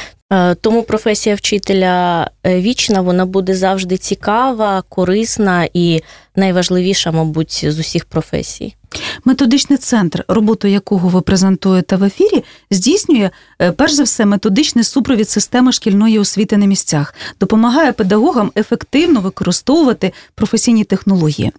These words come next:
Speaker 2: Що мають змінити у своїй свідомості і практичних підходах вчителі, е, щоб відповідати вимогам нової української школи? І як ви, методисти, підтримуєте своїх колег у цьому? Прошу.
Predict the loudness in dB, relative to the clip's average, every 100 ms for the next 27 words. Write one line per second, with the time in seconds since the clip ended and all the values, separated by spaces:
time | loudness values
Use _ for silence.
0 | -14 -16 -12 -6 0 2 2 2 2 2
1 | 4 4 2 0 -4 -2 0 0 0 -2
2 | 0 2 2 0 -2 -4 -2 -2 0 -2
3 | -2 -4 -6 -2 0 0 -2 -4 -2 0
4 | 2 0 -4 -18 -4 0 0 2 0 0
5 | 0 0 2 2 0 0 2 2 2 2
6 | 2 2 2 0 0 0 2 0 0 0
7 | 0 0 0 2 0 -4 -8 0 2 4
8 | 2 0 0 2 0 0 0 2 0 -2
9 | -4 -4 -2 0 2 2 0 -2 0 0
10 | 0 0 0 0 -2 -4 -4 -4 -4 -2
11 | -4